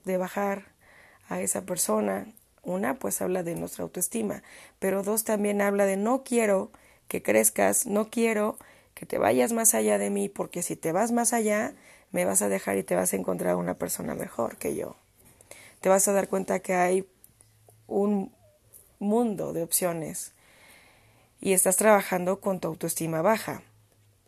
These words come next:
Pero cuando son ambos, ¿qué pasa? ¿Qué sucede cuando, cuando dos personas, eh, tienden a humillarse, a no aplaudirse, a no,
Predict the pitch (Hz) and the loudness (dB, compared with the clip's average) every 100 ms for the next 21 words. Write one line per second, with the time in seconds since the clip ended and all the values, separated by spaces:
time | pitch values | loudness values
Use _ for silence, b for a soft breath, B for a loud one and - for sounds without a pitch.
0 | _ _ _ _ _ _ - 202 196 202 | _ _ _ _ _ _ 2 4 4 4
1 | 190 190 - 233 262 226 208 214 - - | 2 0 -2 0 0 0 -2 -6 -12 -16
2 | - _ _ _ _ _ _ _ _ _ | -20 _ _ _ _ _ _ _ _ _
3 | _ _ _ _ _ _ - 277 - 208 | _ _ _ _ _ _ -8 -8 -2 2
4 | 196 160 131 220 220 254 247 226 226 196 | 4 2 0 0 2 2 2 2 2 0
5 | 175 160 190 185 185 208 214 254 233 214 | -2 -2 0 2 2 0 -2 -4 -2 -2
6 | 202 214 233 - B B B B _ - | -2 0 -2 -4 B B B B _ -8
7 | - 175 170 170 _ _ _ _ - 208 | -4 -2 -2 -6 _ _ _ _ 2 2
8 | 202 202 214 233 - _ _ _ _ _ | 2 0 -2 -4 -8 _ _ _ _ _
9 | - 190 185 185 180 175 214 196 - 180 | -4 -2 -2 -2 -2 0 2 2 0 0
10 | 165 - - 180 185 190 208 214 190 185 | -4 -8 -8 -6 -4 -2 -2 0 0 0
11 | 226 196 190 175 175 175 180 196 214 214 | 2 2 0 -2 -4 -4 -2 0 0 0